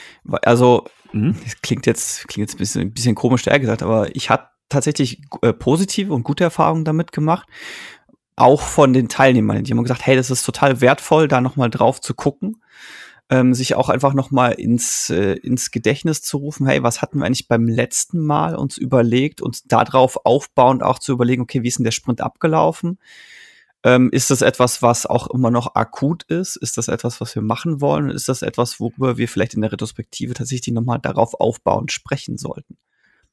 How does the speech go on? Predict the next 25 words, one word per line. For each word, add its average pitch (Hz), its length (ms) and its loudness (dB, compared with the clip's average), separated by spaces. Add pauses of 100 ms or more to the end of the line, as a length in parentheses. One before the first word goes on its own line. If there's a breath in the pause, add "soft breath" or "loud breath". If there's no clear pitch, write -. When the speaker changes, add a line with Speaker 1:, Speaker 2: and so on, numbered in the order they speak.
(220)
Speaker 2:
Mhm. 110 260 0 (260)
Speaker 1:
Also 120 160 0
ich 120 140 0
hab 147 100 2
Speaker 2:
Mhm. - 40 0
Speaker 1:
bisher 147 520 6
noch 175 260 -2 (100)
keine 139 420 4
negativen 131 580 2
Erfahrungen 123 380 0
damit 120 220 -2
gemacht, 135 280 2
deswegen 113 380 -6
interessiert - 400 -10
mich 139 100 -2
jetzt 120 140 -2
tatsächlich, - 600 -6
welche, 117 440 -2 (800 loud breath)
auf - 160 -14
welche 127 220 4
Probleme 123 420 2
du 143 160 -8
dabei 104 300 2
gestoßen - 480 -6
bist. - 300 -14